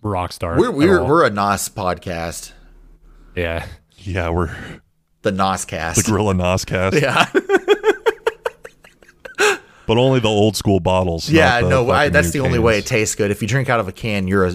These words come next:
Speaker 2: a sociopath.
Speaker 3: Yeah, you gotta drink it out of the bottle that looks like you attach it to your car.
Speaker 2: Yeah. They did, uh, slut shame Ryder.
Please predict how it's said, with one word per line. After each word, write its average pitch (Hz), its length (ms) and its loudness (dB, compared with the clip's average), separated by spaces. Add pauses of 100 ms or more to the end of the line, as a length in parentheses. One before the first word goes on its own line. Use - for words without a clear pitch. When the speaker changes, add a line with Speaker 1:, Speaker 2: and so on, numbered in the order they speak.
(100)
Speaker 2:
a 95 80 -2
sociopath. 85 840 -4 (260)
Speaker 3:
Yeah, 82 280 -10
you 87 100 -10
gotta 90 140 -4
drink 87 240 -8
it 87 80 -6
out 87 120 -4
of 82 60 -6
the 85 40 -6
bottle 85 360 -6
that 87 100 -8
looks 87 260 -8
like 82 140 -8
you 87 100 -8
attach 82 340 -8
it 85 100 -8
to - 100 -10
your 80 100 -8
car. 76 340 -8
Speaker 2:
Yeah. 90 300 0 (920)
They 160 180 0
did, 180 180 2
uh, 165 220 6
slut 143 280 0
shame 147 260 -4
Ryder. 117 380 2